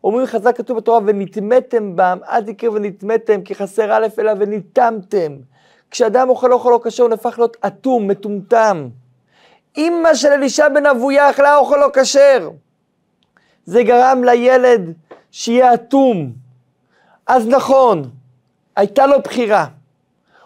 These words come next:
הוא יכל להתגבר על כך, כי אין אדם שלא בחירה. אבל היו לו נקודות פתיחה יותר קשים. יותר קשה היה לו להתגבר על כך.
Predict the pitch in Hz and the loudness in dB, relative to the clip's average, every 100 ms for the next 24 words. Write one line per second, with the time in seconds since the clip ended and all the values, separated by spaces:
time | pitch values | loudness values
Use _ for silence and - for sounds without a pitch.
0 | _ 262 247 - 269 269 196 226 220 214 | _ 0 0 2 2 2 0 0 2 0
1 | 190 - 143 - - _ _ _ _ _ | -2 -4 -12 -14 -20 _ _ _ _ _
2 | _ _ _ - 240 262 262 240 247 220 | _ _ _ -2 2 4 4 4 2 0
3 | 226 208 147 - 185 147 117 _ _ _ | 0 0 -4 -6 -4 -4 -10 _ _ _
4 | _ _ - 226 226 233 247 285 269 262 | _ _ -2 0 4 4 4 2 2 0
5 | 247 202 226 - _ 233 - 247 247 233 | -2 0 0 -2 _ -10 -6 0 0 0
6 | 262 240 233 202 - 220 190 143 120 - | 0 0 0 -4 -4 -6 -6 -8 -14 -20
7 | _ _ _ 208 220 277 262 254 220 254 | _ _ _ -6 -2 0 0 0 -2 0
8 | 247 233 220 208 190 165 156 _ _ - | 2 2 4 2 2 -4 -8 _ _ -10
9 | 196 208 180 220 185 220 214 190 170 147 | -4 -2 0 0 2 2 2 0 -4 -6